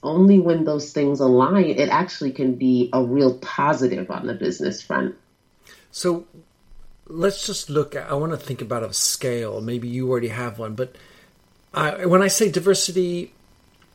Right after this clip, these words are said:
Speaker 2: or equality, I'm almost thinking that's political correctness.
Speaker 1: Mm-hmm.
Speaker 2: And
Speaker 1: Mm-hmm.
Speaker 2: as political correctness, as sort of like, it's as banal as it gets, even though it's not happening.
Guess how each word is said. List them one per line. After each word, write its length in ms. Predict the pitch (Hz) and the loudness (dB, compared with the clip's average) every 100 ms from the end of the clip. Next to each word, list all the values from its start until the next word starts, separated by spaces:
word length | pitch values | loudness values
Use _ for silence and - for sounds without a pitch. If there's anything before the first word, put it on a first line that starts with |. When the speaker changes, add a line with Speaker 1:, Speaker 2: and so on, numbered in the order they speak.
| _ - | _ -10
Speaker 2:
or 320 | 131 120 117 | -6 -6 -6
equality, 840 | - 120 - 170 156 147 139 143 _ _ _ _ _ - | -8 -10 -2 2 2 0 -2 -6 _ _ _ _ _ 0
I'm 220 | 190 196 | 4 6
almost 300 | 202 170 - | 6 4 2
thinking 240 | 151 139 | 0 0
that's 200 | 131 120 | -2 -2
political 520 | - - 127 123 - | -4 -4 -2 -4 -10
correctness. 880 | 101 - 104 - - - - - - _ _ _ - | -16 -12 -12 -12 -18 -14 -10 -10 -12 _ _ _ 0
Speaker 1:
Mm-hmm. 540 | 151 165 180 220 262 - | 10 12 12 12 12 4
Speaker 2:
And 220 | 147 143 | 0 4
Speaker 1:
Mm-hmm. 220 | 160 185 | 6 12
Speaker 2:
as 160 | 190 196 | 12 12
political 380 | - 139 131 120 | 4 -2 0 -4
correctness, 680 | - 120 110 120 - - - | -6 -6 -6 -8 -8 -10 -10
as 240 | 131 127 | -6 -4
sort 220 | - 160 143 | -2 -2 0
of 80 | |
like, 240 | 127 123 - | 0 -2 -4
it's 240 | 135 - | -8 -4
as 160 | 131 117 | -2 -2
banal 640 | 113 139 139 135 147 151 | -2 -2 -2 -2 -2 -2
as 140 | 139 127 | -2 -4
it 160 | - | -8
gets, 640 | 127 127 127 - - - - _ _ - - - | -6 -6 -4 -6 -6 -8 -14 _ _ -20 -20 -10
even 220 | 135 139 | -4 0
though 120 | 131 | 0
it's 180 | 120 - | 0 0
not 160 | 123 110 | -4 -4
happening. 480 | 107 98 104 90 | -8 -10 -14 -16